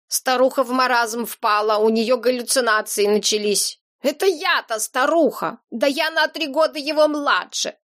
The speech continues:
Лидия Никифоровна перевела дух и продолжила. «А как помер, так сыну Валерке комната в наследство отошла.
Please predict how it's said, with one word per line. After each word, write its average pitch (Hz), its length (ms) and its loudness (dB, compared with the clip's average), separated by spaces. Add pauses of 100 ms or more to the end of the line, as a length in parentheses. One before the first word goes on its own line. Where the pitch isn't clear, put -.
(400)
Лидия 175 340 4
Никифоровна 180 720 0
перевела 180 480 0
дух 208 540 0 (100)
и 190 100 -4
продолжила. 170 800 0 (500)
«А 269 140 0
как 269 360 -4
помер, 302 480 0 (300)
так 233 180 -4
сыну 285 320 2
Валерке 247 500 0
комната 254 480 0
в 214 60 -8
наследство 214 720 0
отошла. 226 600 0